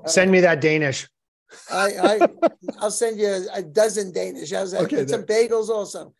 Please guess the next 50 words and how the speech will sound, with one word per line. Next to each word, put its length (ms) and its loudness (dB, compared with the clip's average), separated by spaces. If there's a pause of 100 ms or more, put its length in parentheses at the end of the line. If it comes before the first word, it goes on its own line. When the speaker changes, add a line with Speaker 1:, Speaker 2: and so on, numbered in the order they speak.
(160)
Speaker 2:
I 180 4
like 180 8
Speaker 1:
All 40 -2
Speaker 2:
a 40 2
Speaker 1:
right. 60 -4
Speaker 2:
bagel. 240 -6
That's 180 -8
good. 240 -6
Thanks, 220 4
Speaker 1:
Thank, 80 -8
Speaker 2:
Phil. 280 -4 (140)
Speaker 1:
thank 220 -8
you 80 -10
very 160 -4
much. 200 -8
Take 220 -4
care. 240 -8 (580)
Hello, 340 6
everyone. 520 -2 (160)
This 240 -12
is 120 -16
Phil 180 -6
Yeager 440 -2
again. 400 -10
<laughs> 420 -12 (220)
And 680 -18 (100)
I, 80 -4
anyway, 380 -4
I 40 -8
wanna 240 -2
thank 360 -2
you 160 -4
for 160 -8
watching. 640 -4 (720)
You, 220 -8
you 140 -14
get 220 0
confused. 580 -6
If 100 -14
you 80 -10
came 320 -6
in 120 -6
at 160 -10
that 240 -4
point, 240 -10
you'll 100 -10
say, 200 -12
"Wait 180 -4
a 40 -10
minute, 180 -16